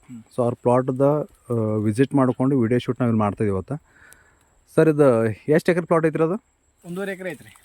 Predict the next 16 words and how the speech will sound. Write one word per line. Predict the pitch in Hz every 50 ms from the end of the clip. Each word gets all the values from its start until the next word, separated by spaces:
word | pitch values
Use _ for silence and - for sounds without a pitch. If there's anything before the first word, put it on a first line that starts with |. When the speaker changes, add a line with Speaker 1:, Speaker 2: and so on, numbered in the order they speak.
| - -
Speaker 2:
ಒಂದೂವರೆ | 117 113 113 120 120 123
ಎಕರೆ | 110 101
ಪ್ಲಾಟ್. | 104 95 90 - - _ _ _
ಯಾವ | - 123 127 135 151
ತಳಿ | - 156 143 143
ಸರ್ | - 160 143 -
ಕಬ್ಬಿದು? | 139 127 123 127 139 170
Speaker 1:
ಹದಿನೆಂಟು | 185 _ 151 156 175 185 190 196 196 190
ಜೀರೋ | 190 190
ಅರವತ್ತೊಂದು | 185 160 160 170 170 185 175 170 160 147
ಮಂಡ್ಯಕ್ಕೆ | 143 147 160 156 160
ಬಂತು. | 143 135 120 - - - _ _ - - _ _ _ _ - _ -
Speaker 2:
ಹದಿನೆಂಟು | 123 120 117 139 139 139 135 - 151
ಜೀರೋ | 139 123 123 135 160
ಅರವತ್ತೊಂದು | 208 233 - - - - 151 156 - - - 120
Speaker 1:
ಅರವತ್ತೊಂದು. | 120 120 117 - 120 107 98 101 -